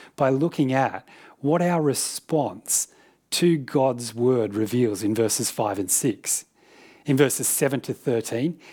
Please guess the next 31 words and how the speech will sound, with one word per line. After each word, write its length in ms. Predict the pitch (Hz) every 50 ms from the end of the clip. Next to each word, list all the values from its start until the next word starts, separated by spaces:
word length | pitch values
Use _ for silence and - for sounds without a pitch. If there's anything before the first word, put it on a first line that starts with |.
| - -
he 160 | - 165 156
repeats 640 | 151 165 151 147 - - - - 196 208 202 -
God's 380 | - - 165 143 117 107 - -
word 300 | 107 92 90 98 101 110
regarding 500 | 127 120 - 147 131 139 135 127 120 107
Jerusalem. 640 | - 120 107 123 139 139 - - - 110 95 95 - _ _ _ _ _ _ _ - - - - - - - - - - -
And 100 | 175 190
he 60 | 190
finishes 540 | - - - 220 226 240 - - 240 202 180
in 140 | 190 175 147
verses 380 | 147 151 147 - - 135 -
fourteen 460 | - - - 165 160 - - 160 135
to 120 | - - 123
sixteen 840 | - - 147 131 - - - - - 143 143 131 104 87 87 98 - _ - - - - _
by 220 | - 170 156 139
showing 560 | 135 - - - - - 165 175 175 175 160 147
the 240 | 143 139 147 - - 135
outcome 680 | 135 151 165 156 - - - - 151 147 143 139 - -
of 180 | 139 139 143 143
our 160 | 143 131 120
response 760 | 113 104 98 - - - - - 131 117 101 104 - - - - - - - _ -
to 180 | - 156 147
God's 320 | 113 - 120 107 101 - 98
word. 380 | 107 113 117 104 87 85 - - _ _ _ _ _ - - _ - - - - - _
So 140 | - - 170
if 160 | 196 214 -
you 60 | 240 190
have 100 | 151 143
your 80 | 131
Bibles 400 | 113 123 135 170 180 175 160 -
there, 200 | - 202 226 -